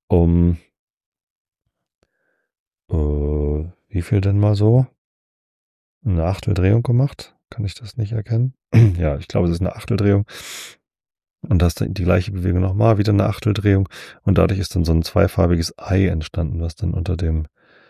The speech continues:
Dinosaurier liegt, was er wahrscheinlich gerade ausbrüten will. Dinosaurier-Ei. Genau. Hatte er noch eine, so eine Peitsche mit so lauter, äh,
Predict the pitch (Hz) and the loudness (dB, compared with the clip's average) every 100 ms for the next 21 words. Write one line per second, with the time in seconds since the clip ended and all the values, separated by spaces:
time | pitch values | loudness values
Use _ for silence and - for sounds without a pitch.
0 | _ _ _ - 87 82 87 92 90 85 | _ _ _ 0 2 2 4 4 4 2
1 | 78 80 90 87 - 85 82 104 120 - | 2 0 -2 -4 -4 -6 -2 2 2 2
2 | 110 87 87 - - 107 - 101 - - | 0 2 0 -2 -6 -6 -6 -6 -6 -8
3 | - _ - 127 107 101 98 101 113 127 | -14 _ -16 -12 -8 -6 -4 -4 -4 -4
4 | 95 80 _ _ _ _ _ _ _ _ | -6 -8 _ _ _ _ _ _ _ _
5 | _ - 85 - - - - - - 87 | _ -6 -2 -2 -6 -20 -20 -14 0 2
6 | 95 87 82 - 76 78 80 - _ _ | 4 2 2 0 0 2 0 -4 _ _
7 | _ _ _ _ _ _ - 90 78 - | _ _ _ _ _ _ -10 -2 -2 -4
8 | - 110 - - 101 90 - 90 87 92 | 0 2 2 2 4 2 2 2 4 4
9 | 85 82 82 85 - 92 80 78 78 | 4 6 4 2 -2 -2 0 2 0